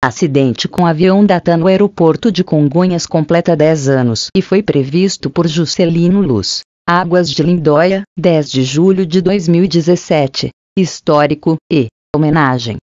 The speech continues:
Em dois mil e cinco, Juscelino Luz enviou alertas sobre dois acidentes, um em dois mil e seis e um outro para dois mil e sete. Inclusive,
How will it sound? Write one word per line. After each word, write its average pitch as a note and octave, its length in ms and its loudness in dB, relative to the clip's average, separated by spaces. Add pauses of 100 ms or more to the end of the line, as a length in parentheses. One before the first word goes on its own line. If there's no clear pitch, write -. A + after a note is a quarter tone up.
(160)
Em F3+ 160 4
dois F3 300 -2
mil D3+ 200 2
e E3 40 0
cinco, A#3+ 540 0 (140)
Juscelino E3 640 0
Luz F#3+ 260 2
enviou E3+ 420 2
alertas D3+ 460 0
sobre E3+ 280 -2
dois D3 320 2
acidentes, D#3 880 -2 (140)
um G3+ 160 4
em F3 180 2
dois F#3 280 -2
mil F3+ 180 2
e F3 40 0
seis - 500 -4 (280)
e F3+ 80 4
um E3+ 160 0
outro F#3+ 340 0
para E3 200 0
dois E3 300 -2
mil D3+ 220 4
e E3 40 2
sete. A#2+ 520 -2 (520)
Inclusive, F3+ 840 2